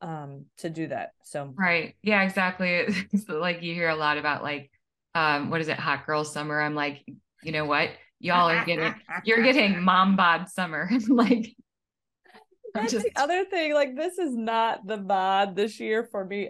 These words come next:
Speaker 1: at all. Like,
Speaker 2: No.
Speaker 1: not at all. But I'm like, "You know what? I just, I just need to accept that." Like,
Speaker 2: Yes,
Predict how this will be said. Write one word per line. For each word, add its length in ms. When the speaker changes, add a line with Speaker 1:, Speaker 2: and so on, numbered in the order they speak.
Speaker 1:
at 280
all. 500
Like, 200
Speaker 2:
No. 140
Speaker 1:
not 200
at 100
all. 220
But 120
I'm 120
like, 180
"You 80
know 120
what? 220
I 40
just, 320
I 60
just 280
need 380
to 280
accept 560
that." 240
Like, 180
Speaker 2:
Yes, 140